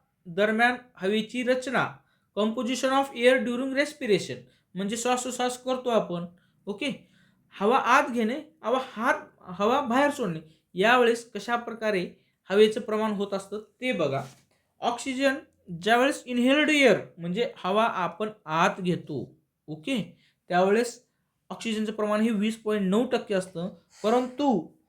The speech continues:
ज्यावेळेस तुम्ही हवा बाहेर सोडता, म्हणजे, अ, उच्छ्वास करता, त्यावेळेस ऑक्सिजनचं प्रमाण हे सोळा पॉइंट चार टक्के होतं, म्हणजे त्यामध्ये घट होत असते, ओके. हं?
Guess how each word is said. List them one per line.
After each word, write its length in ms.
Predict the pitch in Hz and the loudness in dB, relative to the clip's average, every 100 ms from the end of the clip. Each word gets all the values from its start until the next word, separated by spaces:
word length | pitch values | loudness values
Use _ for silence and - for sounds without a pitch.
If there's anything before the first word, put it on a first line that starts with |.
| _ - | _ -6
ज्यावेळेस 420 | 175 214 262 262 - | 2 6 6 4 -4
तुम्ही 200 | 254 262 | -6 0
हवा 260 | 220 233 | 4 4
बाहेर 300 | 202 233 269 | 4 0 -2
सोडता, 520 | 269 233 190 160 147 - _ _ | -2 -4 -4 -6 -8 -12 _ _
म्हणजे, 420 | 180 185 226 254 254 _ _ _ _ _ | -8 0 2 2 -2 _ _ _ _ _
अ, 200 | 151 160 - | -10 -8 -2
उच्छ्वास 480 | 214 226 262 302 277 | -2 2 2 2 0
करता, 320 | 254 - 185 | -2 0 -2
त्यावेळेस 440 | 185 214 233 269 | 0 2 4 2
ऑक्सिजनचं 720 | - 190 - 240 220 262 254 269 | -2 -12 -10 -6 -2 -2 -4 -8
प्रमाण 400 | 202 214 208 208 | -4 0 0 0
हे 180 | 202 | -2
सोळा 300 | 208 214 208 | -2 0 2
पॉइंट 260 | 214 240 233 | 2 -2 -6
चार 260 | 226 214 226 - | 0 2 0 -4
टक्के 220 | 214 214 | -8 -2
होतं, 340 | 190 185 190 - _ _ | -2 -2 -6 -6 _ _
म्हणजे 140 | 202 220 | -10 0
त्यामध्ये 400 | 233 233 226 240 | 2 2 2 -2
घट 300 | 175 196 247 | 2 4 4
होत 220 | 226 170 147 | 2 -2 -4
असते, 420 | 139 - 151 - | -10 -10 -12 -8
ओके. 580 | 185 196 269 294 311 _ _ _ _ _ - | -8 -6 -8 -8 -12 _ _ _ _ _ -14
हं? 80 | 262 | -14